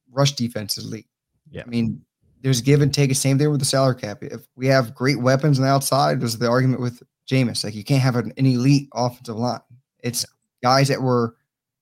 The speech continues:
Speaker 1: you're, you're running a system, play to the, to that system. You're not gonna have Pro Bowlers everywhere, even though the Bucs offense looks like that.
Speaker 2: Mm-hmm.
Speaker 1: Potentially this defense too, but, I mean,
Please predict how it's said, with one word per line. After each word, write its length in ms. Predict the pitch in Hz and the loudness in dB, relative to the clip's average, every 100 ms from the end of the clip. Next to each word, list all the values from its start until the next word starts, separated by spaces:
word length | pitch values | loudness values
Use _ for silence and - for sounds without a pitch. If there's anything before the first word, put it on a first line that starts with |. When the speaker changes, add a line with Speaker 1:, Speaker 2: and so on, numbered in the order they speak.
| _ | _
Speaker 1:
you're, 160 | 131 117 _ _ _ _ - | -4 -4 _ _ _ _ -10
you're 140 | 123 | -2
running 220 | 120 151 156 | 2 4 2
a 40 | |
system, 540 | 139 156 165 190 180 _ | 2 0 0 -4 -4 _
play 220 | - 143 | 2 4
to 100 | 151 | 4
the, 140 | 131 - | 0 -4
to 180 | - 131 | -4 -2
that 180 | 110 | -2
system. 420 | - 131 - - - | 0 -2 -2 -10 -12
You're 120 | 120 | -2
not 80 | 127 | 2
gonna 120 | 139 | 4
have 360 | 135 135 123 - | 4 4 2 -2
Pro 200 | 143 143 | 2 2
Bowlers 300 | 131 127 117 | 4 2 0
everywhere, 400 | 117 110 110 85 117 | -2 -2 -6 -8 -2
even 180 | 127 131 | 2 2
though 100 | 117 | 2
the 80 | |
Bucs 360 | 113 135 120 - | -2 0 0 2
offense 380 | 117 113 110 - | -2 -2 -4 -4
looks 160 | 117 - | -4 -4
like 160 | 101 - | -8 -8
that. 240 | 92 - _ _ _ _ | -10 -10 _ _ _ _
Speaker 2:
Mm-hmm. 100 | 113 110 | -10 -2
Speaker 1:
Potentially 320 | 151 139 - | 4 4 2
this 100 | - | -6
defense 460 | 127 123 104 98 - | -2 -2 -2 -6 -6
too, 300 | - 113 113 | -4 -4 -4
but, 340 | 107 107 - _ _ _ _ _ _ _ - | -4 -6 -8 _ _ _ _ _ _ _ -4
I 40 | |
mean, 260 | 123 117 | 0 0